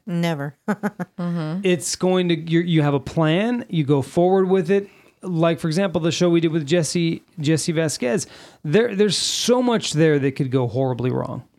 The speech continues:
Speaker 3: You know,
Speaker 2: Mm-hmm.
Speaker 3: there's so much there that could go horribly wrong. So for me, I guess that's,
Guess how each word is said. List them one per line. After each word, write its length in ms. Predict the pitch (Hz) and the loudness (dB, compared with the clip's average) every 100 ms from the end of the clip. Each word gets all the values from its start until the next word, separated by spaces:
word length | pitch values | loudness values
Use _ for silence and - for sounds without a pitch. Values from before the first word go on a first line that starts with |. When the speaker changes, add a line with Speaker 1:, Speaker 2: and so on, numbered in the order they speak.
| _ _ | _ _
Speaker 3:
You 140 | 147 147 | 0 2
know, 320 | 131 127 123 | 4 2 -2
Speaker 2:
Mm-hmm. 80 | 101 - | -6 -12
Speaker 3:
there's 220 | - 139 - | -2 -2 0
so 200 | 185 180 | 0 2
much 220 | 165 - | 0 0
there 180 | 147 135 | 0 0
that 120 | 127 | 0
could 160 | 139 127 | -2 -2
go 160 | 127 | -2
horribly 300 | 123 123 123 | 0 -2 -2
wrong. 220 | 127 123 120 - - - _ _ _ | 0 -2 -6 -16 -20 -20 _ _ _
So 320 | - 185 180 | 0 4 4
for 180 | 160 170 | 4 2
me, 320 | 185 269 269 | 4 4 2
I 140 | - 185 | 0 0
guess 260 | 160 202 | 2 2
that's, 240 | - 185 | 0 -2